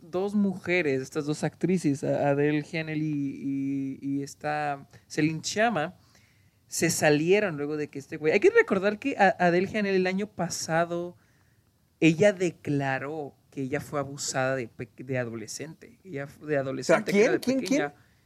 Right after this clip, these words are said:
Speaker 1: Ella, Adele Haenel, ella fue abusada.
Speaker 2: Fuck.
Speaker 1: Ella dijo que ella había sido abusada. Entonces, para ella, pues, que Roman Polanski sea premiado. Ahora, no,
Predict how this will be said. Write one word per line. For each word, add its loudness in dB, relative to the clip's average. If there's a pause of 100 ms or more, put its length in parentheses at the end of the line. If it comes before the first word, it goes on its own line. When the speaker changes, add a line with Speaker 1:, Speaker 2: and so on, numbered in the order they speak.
(720)
Speaker 1:
Ella, 4
Adele -4
Haenel, -6
ella -2
fue -10
abusada. -10
Speaker 2:
Fuck. -20
Speaker 1:
Ella -18
dijo -18 (480)
que -12
ella -2
había -4
sido -8
abusada. -6
Entonces, -10 (540)
para 4
ella, 2 (220)
pues, -14
que -12
Roman -4
Polanski -2
sea -2
premiado. -4
Ahora, 4 (280)
no, -2